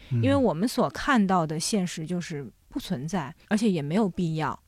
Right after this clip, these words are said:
Speaker 2: 如果说有这样一个模范在，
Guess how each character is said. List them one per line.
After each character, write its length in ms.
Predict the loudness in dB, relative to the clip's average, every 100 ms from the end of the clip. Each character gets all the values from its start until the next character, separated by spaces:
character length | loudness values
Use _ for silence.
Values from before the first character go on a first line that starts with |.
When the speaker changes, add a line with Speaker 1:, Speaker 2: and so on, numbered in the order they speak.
| -6
Speaker 2:
如 180 | 0 2
果 160 | 2 2
说 300 | 2 4 4
有 180 | 4
这 160 | 2 2
样 180 | 2 2
一 80 | 0
个 360 | 2 2 0 -4 _
模 360 | -2 0 2 0
范 300 | 4 4 4
在， 320 | 0 -2 -2